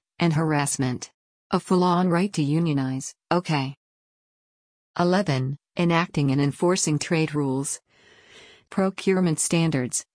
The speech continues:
and border adjustments with strong labor and environmental protections to stop the transfer of jobs and pollution overseas and grow our domestic manufacturing. And there's a liberal trade regime. Fourteen,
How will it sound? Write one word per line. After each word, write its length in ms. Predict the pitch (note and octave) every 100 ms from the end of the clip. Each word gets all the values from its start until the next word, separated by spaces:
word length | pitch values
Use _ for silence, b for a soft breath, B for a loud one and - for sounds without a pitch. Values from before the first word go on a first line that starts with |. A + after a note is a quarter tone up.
| -
and 160 | F3 E3
border 280 | F#3 F#3+ D#3
adjustments 600 | C3 E3 - C3 B2+ D3
with 140 | C#3
strong 320 | - E3 E3
labor 340 | D#3 D#3 D3+ C#3
and 100 | D3
environmental 760 | D3+ E3 F3+ F#3+ F3+ E3 F3+
protections 640 | D#3 E3 E3+ E3 - D3 -
to 100 | C#3
stop 300 | - D#3+ D#3
the 120 | D3+
transfer 520 | - E3+ E3+ - C3
of 140 | C3 -
jobs 320 | D#3+ D#3+ -
and 120 | C#3+
pollution 460 | D3+ D3 E3+ - C#3
overseas 600 | D3+ D3+ - E3+ C#3 C#3+
and 120 | C#3
grow 220 | D#3+ D3+
our 100 | D#3
domestic 500 | D3+ D3 C#3+ - D#3
manufacturing. 1000 | D#3 C#3 C#3+ C#3 C3+ - - B2+ A2+ B2+ _ _ _ -
And 120 | F3+
there's 200 | F3 D#3+
a 60 | E3
liberal 360 | D#3+ E3+ E3
trade 300 | C#3+ - C#3
regime. 500 | C3 C3+ C#3 B2 B2 C3 _ _ _ _ _ _ _ _ _ _ _
Fourteen, 680 | - G3+ G3+ - F3+ C#3+ C#3